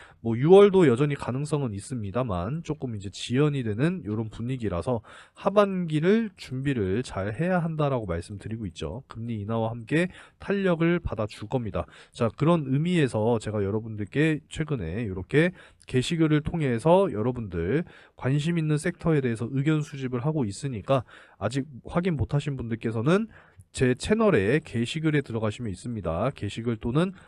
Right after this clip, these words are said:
아마 휴대폰으로 보시면 커뮤니티라고 되어 있을 거예요. 제 채널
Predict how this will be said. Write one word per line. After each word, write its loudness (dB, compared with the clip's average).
아마 0
휴대폰으로 0
보시면 0
커뮤니티라고 0
되어 -2
있을 -6
거예요. 0
제 -6
채널 0